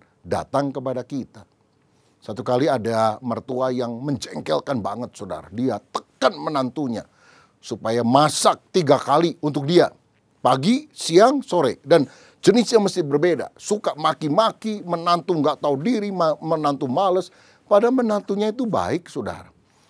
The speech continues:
Saking nggak tahan, sudah berbulan-bulan dia diperlakukan semacam itu. Datanglah dia ke seorang tabib. Dia bilang, "Aku mau pesen racun supaya mertuaku yang galak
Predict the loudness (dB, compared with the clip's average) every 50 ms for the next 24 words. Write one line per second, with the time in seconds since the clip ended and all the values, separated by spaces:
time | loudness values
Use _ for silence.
0 | _ _ _ -18 -10 -6 -4 -4 -4 -4 -4 -2 0 2 2 2 2 0 -2 0
1 | 2 4 4 2 2 0 0 -2 -2 -2 -4 -4 -2 -2 0 0 -2 -4 _ _
2 | _ _ _ _ _ _ _ _ _ _ _ -2 0 2 2 2 2 0 0 0
3 | 0 0 0 0 0 -2 0 0 2 2 4 4 4 4 4 2 2 2 2 0
4 | 0 -2 -2 -2 -4 -6 -4 -4 -4 -4 -4 -6 -4 -4 -6 -8 -8 -6 -8 -8
5 | -8 -10 -18 -14 -8 -4 -4 0 0 2 4 6 6 6 6 6 4 4 4 0
6 | -4 -6 -4 -2 -2 -2 -2 -2 -2 -2 -4 -4 -4 -4 -8 -10 -12 _ _ _
7 | _ _ _ _ _ _ -2 -2 0 0 0 0 0 0 -2 -4 -6 -10 -18 _
8 | _ _ _ _ _ _ _ _ _ _ _ -6 -6 -4 -2 0 2 2 2 2
9 | 0 -4 -2 -2 -2 0 2 4 2 2 2 0 0 0 0 -2 -6 -12 _ _
10 | _ _ _ _ _ _ _ _ _ -20 -16 -16 -10 -4 -2 0 2 4 4 6
11 | 6 4 4 2 -2 -2 -2 -2 -2 -2 -2 -2 0 0 0 0 -2 0 0 2
12 | 2 0 -2 -4 -8 -10 -8 -2 2 4 4 4 4 2 -2